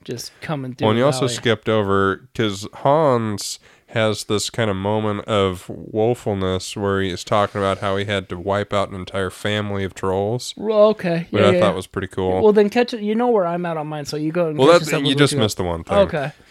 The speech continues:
Speaker 2: It
Speaker 1: I do
Speaker 2: just
Speaker 1: remember that. They, it did kinda humanize him a little bit,
Speaker 2: Yeah.
Speaker 1: being like, you know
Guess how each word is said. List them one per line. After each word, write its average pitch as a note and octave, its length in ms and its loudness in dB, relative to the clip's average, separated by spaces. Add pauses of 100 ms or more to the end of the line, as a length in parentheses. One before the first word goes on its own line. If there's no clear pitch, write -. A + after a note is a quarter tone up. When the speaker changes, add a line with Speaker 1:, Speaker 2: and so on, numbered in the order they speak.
(120)
Speaker 2:
It - 160 -4
Speaker 1:
I G#3 120 8
do B3 160 10
Speaker 2:
just G3 140 8
Speaker 1:
remember E3 200 4
that. E3 200 2
They, F#3+ 100 2
it F#3 300 -2
did G#3 180 2
kinda F3 280 0
humanize D3 520 -2
him D3+ 140 -2
a C#3+ 80 -4
little C#3+ 220 -4
bit, C3+ 180 -4
Speaker 2:
Yeah. G2+ 220 6
Speaker 1:
being F#2 120 0
like, C#3 380 -4
you C#3 100 -6
know C3 380 -8